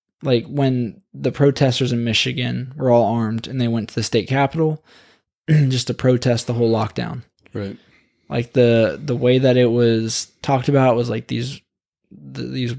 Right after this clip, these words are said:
Speaker 1: this group of white people with weapons are attack-, basically marching on Capitol Hill. Like, it's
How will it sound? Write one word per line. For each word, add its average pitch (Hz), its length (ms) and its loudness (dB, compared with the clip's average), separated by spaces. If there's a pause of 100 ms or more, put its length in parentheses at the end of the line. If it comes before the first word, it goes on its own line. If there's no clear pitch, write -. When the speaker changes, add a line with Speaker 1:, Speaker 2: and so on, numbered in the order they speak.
(100)
Speaker 1:
this 131 220 -6
group 139 440 2
of 113 160 -2
white 139 280 2
people 135 340 -2
with 123 140 0
weapons 123 760 2
are 113 260 -2
attack-, 123 440 -2
basically 123 500 0
marching 127 540 0
on 117 320 0
Capitol 120 420 0
Hill. 113 380 0
Like, 120 260 -2
it's - 400 -4